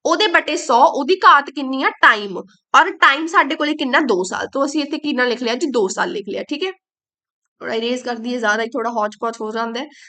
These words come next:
ਚਲੋ, ਅਹ, ਨੈਕਸਟ ਹੁਣ ਦੇਖੋ ਰਾਜੇ, ਹੁਣ ਅਸੀਂ ਨੇ ਕੁਛ ਨਹੀਂ ਕਰਨਾ। ਇੱਕ ਵਾਰ ਦੇਖੋ ਮੈਥ ਦੇ ਵਿੱਚ ਕੀ ਆ, ਫਾਰਮੂਲਾ ਲਿਖ ਲਿਆ, ਵੈਲਿਊਜ਼ ਪੁੱਟ ਕਰਕੇ ਬਸ ਆਨਸਰ ਹੀ ਕੱਢਣਾ ਹੁੰਦਾ। ਹੁਣ ਦੇਖੋ A ਦੀ ਵੈਲਿਊ ਅਸੀਂ ਨੇ ਸੋਲਾਂ ਹਜ਼ਾਰ ਭਰਤੀ,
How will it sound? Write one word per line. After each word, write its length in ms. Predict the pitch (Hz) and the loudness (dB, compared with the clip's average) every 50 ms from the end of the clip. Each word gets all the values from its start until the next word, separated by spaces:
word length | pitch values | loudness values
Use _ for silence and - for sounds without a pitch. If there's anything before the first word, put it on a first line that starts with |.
| _ _ _ | _ _ _
ਚਲੋ, 440 | - 262 240 208 160 - - - _ _ _ _ _ _ _ - | -2 0 0 0 -2 -4 -8 -16 _ _ _ _ _ _ _ 2
ਅਹ, 220 | 214 214 220 233 269 | 4 6 6 6 4
ਨੈਕਸਟ 420 | 285 277 302 427 415 - - - | 4 2 2 2 0 -2 -4 -2
ਹੁਣ 220 | 381 392 359 339 | 0 2 2 2
ਦੇਖੋ 220 | 311 330 330 381 370 | 0 2 0 0 2
ਰਾਜੇ, 200 | 320 320 302 370 | 2 0 0 0
ਹੁਣ 220 | 370 320 302 302 | 0 2 2 2
ਅਸੀਂ 160 | 302 - 320 | 2 0 -2
ਨੇ 60 | 294 302 | -4 -4
ਕੁਛ 220 | 294 233 226 - 247 | -4 -6 -6 -4 -6
ਨਹੀਂ 100 | 285 285 | -2 2
ਕਰਨਾ। 340 | 320 311 302 302 311 302 - - - | 2 2 4 4 4 4 4 2 -2
ਇੱਕ 160 | 262 - 302 | -4 -2 2
ਵਾਰ 180 | 285 302 285 | 2 2 2
ਦੇਖੋ 220 | 254 285 285 - 330 | 2 -2 -4 -4 -2
ਮੈਥ 300 | 285 247 233 220 233 226 | 2 2 2 2 2 0
ਦੇ 80 | 311 | -4
ਵਿੱਚ 200 | 262 285 - - | -6 -6 -8 -10
ਕੀ 200 | 254 240 262 269 | -10 -8 -2 2
ਆ, 80 | 311 277 | 2 2
ਫਾਰਮੂਲਾ 560 | - - - - 226 202 202 214 240 277 285 | 2 0 -6 -6 -4 -4 -2 0 4 4 4
ਲਿਖ 180 | 302 302 302 302 | 4 4 2 0
ਲਿਆ, 160 | 370 349 330 | 2 0 2
ਵੈਲਿਊਜ਼ 420 | 240 233 226 226 240 247 254 262 - - | 2 2 2 2 2 0 -2 -4 -4 -8
ਪੁੱਟ 160 | 220 196 208 | -10 -10 -4
ਕਰਕੇ 280 | 202 208 202 202 208 339 | -2 -2 -2 -2 -2 -2
ਬਸ 200 | 285 370 359 - - | 0 0 -2 0 2
ਆਨਸਰ 300 | - 247 240 226 240 254 | 2 2 2 2 -2 -6
ਹੀ 60 | - 180 | -4 -2
ਕੱਢਣਾ 280 | 185 165 165 170 180 | -4 -4 -4 -4 -6
ਹੁੰਦਾ। 280 | 214 208 170 - - - - - - - _ _ 302 | -6 -6 -6 -8 -10 -12 -12 -18 -20 -20 _ _ 0
ਹੁਣ 100 | 320 302 | 2 2
ਦੇਖੋ 180 | 403 - - | 2 2 0
A 380 | - - - 277 285 285 302 277 | 0 0 2 2 4 4 4 4
ਦੀ 80 | 320 | 4
ਵੈਲਿਊ 380 | 302 302 294 285 277 302 294 277 | 4 4 4 4 4 4 2 2
ਅਸੀਂ 160 | 277 285 285 | 2 0 -2
ਨੇ 100 | 262 247 | -2 -4
ਸੋਲਾਂ 380 | 247 - 196 175 170 175 202 226 | -4 -2 -2 0 0 0 0 0
ਹਜ਼ਾਰ 260 | 214 220 214 220 220 | 2 2 2 2 4
ਭਰਤੀ, 440 | 220 269 262 262 262 - 240 233 | 4 2 2 0 0 -4 -8 -8